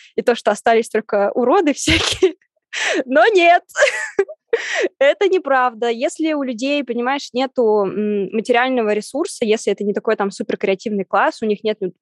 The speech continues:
удалённой работы, это не значит, что они всё поддерживают, это не значит, что они там ненавидят всех людей. Мне пишут люди, которые работают на заводах, и говорят: «Господи, как здорово, что хотя бы кто-то ещё остался и нас как-то вот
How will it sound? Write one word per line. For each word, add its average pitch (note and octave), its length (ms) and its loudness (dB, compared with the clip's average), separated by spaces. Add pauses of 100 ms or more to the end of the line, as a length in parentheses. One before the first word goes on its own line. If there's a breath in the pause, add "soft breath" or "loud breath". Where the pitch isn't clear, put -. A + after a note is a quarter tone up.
удалённой G3+ 380 0
работы, G3 560 -2 (280 soft breath)
это G3+ 140 -4
не G#3+ 80 0
значит, A3 340 0
что - 160 -4
они G3 140 2
всё - 160 -6
поддерживают, G#3+ 880 0
это F3 140 -6
не G#3 60 0
значит, A3 280 -2
что - 160 -6
они F#3 180 0
там F3+ 160 -4
ненавидят G3 360 0
всех - 260 -10
людей. G3 400 0 (320 loud breath)
Мне A3 220 2
пишут A3 320 -4
люди, A3+ 180 0
которые G#3 300 -2
работают G#3 320 -4
на G3+ 60 -2
заводах, G#3 500 -2
и G#3 40 -10
говорят: F#3+ 360 -4
«Господи, F#3 460 -4
как F#3 200 -4
здорово, A3+ 400 0
что - 180 -8
хотя G3+ 220 -4
бы F#3 80 -10
кто-то G#3+ 320 -4
ещё - 200 -4
остался B3 540 -2
и G#3 100 0
нас G#3+ 220 -2
как-то G#3 340 -6
вот G3 120 -6